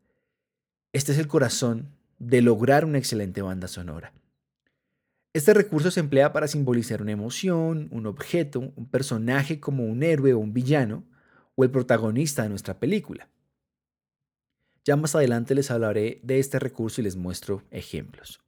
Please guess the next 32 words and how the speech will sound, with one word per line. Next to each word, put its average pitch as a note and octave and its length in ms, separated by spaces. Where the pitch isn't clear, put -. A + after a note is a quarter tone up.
Y E3 100
finalmente, G3+ 560
pero C3+ 240
no A#2+ 100
menos C#3+ 320
importante, A#2 800
el G2+ 180
tema C#3+ 380
de D3 100
cierre C3+ 400
o A2 140
el G#2 100
closing, B2 440
que, - 400
contrario E3 520
al A3+ 80
opening, D3 400
marca C#3+ 280
el E3 80
final C#3 560
de C3 80
nuestro A2+ 300
producto F#2 320
audiovisual. C#3+ 640
Acá C#3 280
es D3 120
donde F3 180
generalmente C3+ 640
van C#3 220
los C#3+ 120
créditos C3 520
finales F3+ 500